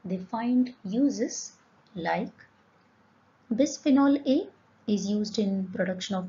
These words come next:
polycarbonates, epoxy resins, paint coatings,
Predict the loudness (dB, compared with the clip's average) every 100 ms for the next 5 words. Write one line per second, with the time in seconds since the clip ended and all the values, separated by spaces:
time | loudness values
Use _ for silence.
0 | -2 -2 -2 -2 -2 2 4 4 2 -6
1 | -6 -6 -8 -2 4 4 4 4 6 6
2 | 2 _ 2 2 2 0 0 2 4 4
3 | 2